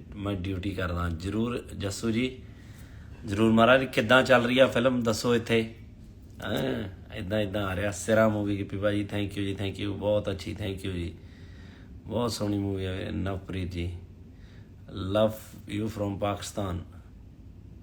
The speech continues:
ਮੈਂ ਸੁਫਿਆਨ ਜੀ, ਕਿੱਦਾਂ, ਠੀਕ ਠਾਕ ਹੋ ਜੀ? ਫਰੀਦਾਬਾਦ ਵਾਲਿਓ ਠੀਕ ਹੋ ਜੀ?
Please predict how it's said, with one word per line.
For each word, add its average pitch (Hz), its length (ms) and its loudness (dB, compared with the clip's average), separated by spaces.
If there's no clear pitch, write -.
ਮੈਂ 98 280 -4
ਸੁਫਿਆਨ 107 560 2
ਜੀ, 117 140 -2
ਕਿੱਦਾਂ, 110 300 2
ਠੀਕ - 260 -8
ਠਾਕ 113 220 6
ਹੋ 120 80 0
ਜੀ? 127 280 -2
ਫਰੀਦਾਬਾਦ 117 520 4
ਵਾਲਿਓ 117 220 4
ਠੀਕ 110 300 2
ਹੋ 120 60 0
ਜੀ? 123 240 -2